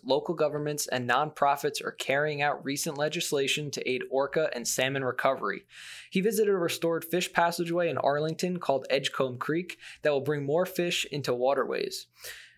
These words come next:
Uh, saw how experts recently restored a Cornet Bay shoreline to its natural habitat,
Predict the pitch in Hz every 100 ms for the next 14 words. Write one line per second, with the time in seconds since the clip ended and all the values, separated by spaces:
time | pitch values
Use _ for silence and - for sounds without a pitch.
0 | - 135 131 160 147 151 - 160 - 165
1 | - 151 165 165 147 135 - 147 147 131
2 | - 156 151 143 131 143 139 - 151 156
3 | 156 165 175 151 131 - 135 131 131 135
4 | 143 156 175 170 165